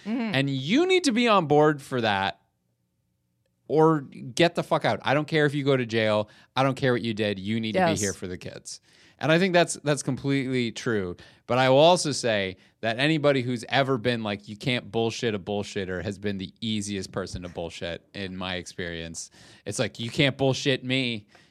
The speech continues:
Speaker 2: You can't bullshit me. You know, can't get anything by this old guy. And I'm like, "Yeah, but we've been doing that constantly." Like
Speaker 1: I, I love people with the big speeches.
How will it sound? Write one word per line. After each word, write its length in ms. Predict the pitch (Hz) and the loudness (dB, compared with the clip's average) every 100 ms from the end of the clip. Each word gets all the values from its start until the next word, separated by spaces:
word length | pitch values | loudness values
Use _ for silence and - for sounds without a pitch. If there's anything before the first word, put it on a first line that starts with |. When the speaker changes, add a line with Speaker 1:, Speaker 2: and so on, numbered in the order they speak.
| - | -4
Speaker 2:
You 140 | 147 | -4
can't 360 | 151 156 143 120 | 0 -2 -2 0
bullshit 500 | 139 131 - 131 135 | 2 2 0 -2 -2
me. 400 | 135 135 113 - _ - - - | -2 -2 -6 -10 _ -20 -20 0
You 120 | 156 | 2
know, 240 | 135 120 - - | 4 0 -4 -2
can't 260 | 170 156 | 2 4
get 120 | 170 156 | 6 6
anything 280 | 151 156 156 | 6 4 4
by 200 | 151 151 | 6 6
this 240 | 156 160 | 6 6
old 180 | 151 135 | 4 4
guy. 320 | 131 120 113 | 4 4 2
And 220 | 113 123 127 | 0 0 0
I'm 140 | 127 | 2
like, 320 | 120 110 - _ _ _ _ _ - | 0 0 -4 _ _ _ _ _ -10
"Yeah, 280 | 117 104 95 | -4 -2 -2
but 80 | 101 | -2
we've 160 | 117 107 | -2 -2
been 140 | 107 | -4
doing 220 | 95 92 | -6 -6
that 260 | 87 82 - | -8 -10 -12
constantly." 800 | - 98 90 82 - 90 - - - | -10 -10 -10 -12 -14 -14 -14 -16 -10
Like 300 | 101 90 - - | -6 -6 -10 -14
Speaker 1:
I, 640 | 185 247 247 226 214 220 208 | -8 -2 2 2 2 0 -2
I 220 | 190 240 | -2 -2
love 340 | 233 202 185 175 | 0 2 0 -2
people 380 | 226 175 196 170 | -6 -4 -2 0
with 160 | 170 170 | 0 -2
the 120 | 151 | -2
big 220 | 151 139 | -4 -6
speeches. 800 | - 151 139 131 143 135 135 | -10 -8 -8 -6 -4 -4 -4